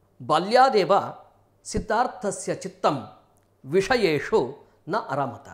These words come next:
పుత్రస్య ఏతాదృశీం విరక్తిం విలోక్య పితా వ్యాకులస్సన్ తత్కృతే సకలాని సుఖసాధనాని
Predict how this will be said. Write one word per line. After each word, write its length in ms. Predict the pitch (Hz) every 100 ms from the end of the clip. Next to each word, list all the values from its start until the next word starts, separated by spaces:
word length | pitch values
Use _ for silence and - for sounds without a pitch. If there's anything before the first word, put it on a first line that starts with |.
| 73 _ _ _
పుత్రస్య 480 | 226 226 247 - 269 139
ఏతాదృశీం 960 | 160 220 214 226 208 190 - 226 240 240 247 262 - - _ _ _ -
విరక్తిం 580 | 135 254 262 - 214 180 165
విలోక్య 500 | 123 151 202 - 202 131 135 - _ _ _ _
పితా 260 | 170 165 175 123 156 - _ _ _ _ _ _ 135
వ్యాకులస్సన్ 840 | 151 202 240 180 - - 139 117 123 202 _ _ _ _ _
తత్కృతే 480 | 247 254 - 269 233 180
సకలాని 680 | 147 185 180 262 214 196 175 160
సుఖసాధనాని 1040 | - 208 269 269 180 143 170 143 151 190